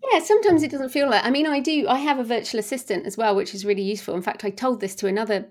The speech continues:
lady the other day. She was like, "Oh, I'm just getting these comments and things." And I'm like, "Get a virtual assistant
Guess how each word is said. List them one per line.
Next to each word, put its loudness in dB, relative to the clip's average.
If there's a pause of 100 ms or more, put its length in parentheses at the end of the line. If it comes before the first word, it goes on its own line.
lady -4
the -4
other -8
day. 2
She -6
was -4
like, -6
"Oh, 0
I'm 0
just -12
getting -2
these -4
comments -6
and -6
things." -6
And -6
I'm -2
like, -4 (180)
"Get -10
a -2
virtual -6
assistant -4